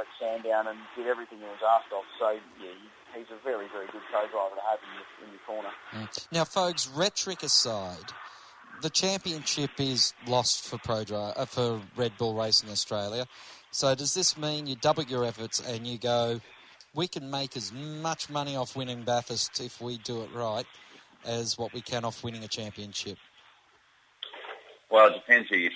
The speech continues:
Speaker 3: speak to at Triple Eight. You know, for Roland Dane, Bathurst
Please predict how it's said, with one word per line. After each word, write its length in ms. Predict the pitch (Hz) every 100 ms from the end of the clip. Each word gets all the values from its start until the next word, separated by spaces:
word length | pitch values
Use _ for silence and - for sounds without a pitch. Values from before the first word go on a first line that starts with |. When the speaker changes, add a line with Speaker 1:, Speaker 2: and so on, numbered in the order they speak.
| -
Speaker 3:
speak 220 | 101 92 -
to 260 | 95 90 87 - _ _ _ - - - -
at 140 | 101 - -
Triple 320 | - - 76 76
Eight. 120 | 87 - - - - - - - - - - -
You 100 | 87
know, 160 | 82 85
for 100 | 92
Roland 400 | 104 104 82 80
Dane, 400 | 90 85 78 80
Bathurst 420 | 90 85 - 80